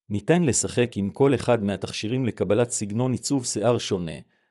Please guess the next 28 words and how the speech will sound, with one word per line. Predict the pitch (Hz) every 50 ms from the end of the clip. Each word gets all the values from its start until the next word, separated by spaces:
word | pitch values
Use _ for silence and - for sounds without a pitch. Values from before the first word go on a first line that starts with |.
| _ _
על | - 101 104
מנת | 104 104 101 123 147 160 -
להבין | - 110 101 95 98 127 139 127
בצורה | 101 107 - - 110 98 104 117 123
הטובה | 117 113 - 101 87 101 120 135
ביותר | 113 107 101 98 - - 120 120 120 113
כיצד | - 101 98 - - 151 135 127 120 110 -
כל | - - 156 147 135
אחד | 117 - - 127 113 95 101
מהתכשירים | 101 104 104 - - - 123 - - 104 98 117 139 143
פועל | - - 127 120 131 135 127 -
על | 95 95
שיערך. | 90 - - 104 95 85 80 82 58 60 - - - - _ _ _ _ _ _ _ _ _ _ _ _ _ _ _ _ _ _ _ _ _ _
השורה | - 90 - 104 101 120 160 196
התחתונה | 180 - - - - - 98 98 107 113 120
היא | 110 113 107
שמוס | - - 101 95 104 104 - - -
שיער | - 98 98 123 120 117 110
וזיגוג | 95 98 87 95 98 104 131 139 131 120
לשיער | 101 - - - 95 104 127 123
הם | 117 110
שני | 104 - - 131 147 151
מוצרי | 147 135 131 - - - 110 110 110
עיצוב | 98 104 - - - 151 143 127
נפרדים | 120 104 - - - 101 101 101 120 139 135 127
שיכולים | - - 101 95 - - 104 117 131 135 113
לעזור | 104 104 98 95 107 139 143 139
לך | 135 117 - -